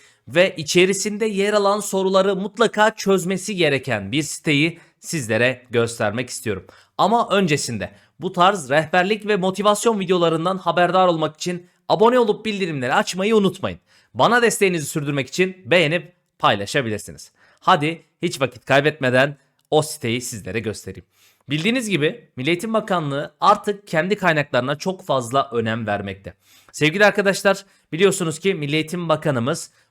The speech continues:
bu noktada özellikle "Yardımcı kaynak almayın, kendi kaynaklarımız yeter,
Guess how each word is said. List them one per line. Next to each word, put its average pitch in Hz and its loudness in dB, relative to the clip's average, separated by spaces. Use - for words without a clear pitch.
bu 175 -2
noktada 160 0
özellikle 151 0
"Yardımcı 175 4
kaynak 202 2
almayın, 160 4
kendi 139 0
kaynaklarımız 175 2
yeter, 165 0